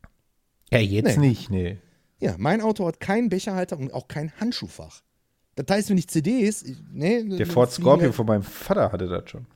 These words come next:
Speaker 1: <laughs>
Speaker 2: Äh, ja. Ja, aber welches Baujahr war der? Der war neuer als, als, äh,
Speaker 1: Ja,
Speaker 2: den,
Speaker 1: stimmt.
Speaker 2: den Renault, den ich jetzt hab.
Speaker 1: Ja, wahrscheinlich,
Speaker 2: Ist auch völlig
Speaker 1: ja.
Speaker 2: egal. Auf jeden Fall, ich hab eine Klorolle und man ist früher dann halt kacken gegangen.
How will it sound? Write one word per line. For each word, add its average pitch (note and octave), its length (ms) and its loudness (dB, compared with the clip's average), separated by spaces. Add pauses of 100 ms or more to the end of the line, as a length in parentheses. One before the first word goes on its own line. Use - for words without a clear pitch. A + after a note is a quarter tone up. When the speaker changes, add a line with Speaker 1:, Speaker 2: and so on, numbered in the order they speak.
(340)
Speaker 1:
<laughs> D#4 80 4 (340)
Speaker 2:
Äh, D#3+ 340 -4
ja. A#2 320 -2
Ja, F3+ 120 6
aber E3 160 4
welches C3+ 180 -2
Baujahr D#3+ 320 2
war F#2+ 140 -2
der? G2 100 -6
Der G2+ 140 -4
war G#2 200 -2
neuer A2 460 0
als, G#3 380 -2
als, G3 400 -2
äh, F#3 300 -2
Speaker 1:
Ja, - 60 0
Speaker 2:
den, F3+ 120 4
Speaker 1:
stimmt. F3 140 -4
Speaker 2:
den E3+ 140 0
Renault, E3+ 320 -2
den D#3 80 -4
ich A#2+ 120 -6
jetzt - 160 -12
hab. F2+ 180 -14 (140)
Speaker 1:
Ja, G2+ 200 0
wahrscheinlich, F#2+ 320 0
Speaker 2:
Ist G#3 60 8
auch E3+ 80 6
völlig E3 240 2
Speaker 1:
ja. A#2+ 60 -2
Speaker 2:
egal. F#2+ 220 -2
Auf A2+ 120 -8
jeden G#3+ 160 6
Fall, G3 380 2
ich D3 160 0
hab E3+ 60 2
eine D#3+ 100 0
Klorolle A3 560 4
und E3+ 200 -4
man D#3 140 -4
ist F#3+ 160 -4
früher F3+ 260 2
dann D#3 160 0
halt C#3 160 -2
kacken G2 240 -2
gegangen. D#2 380 -16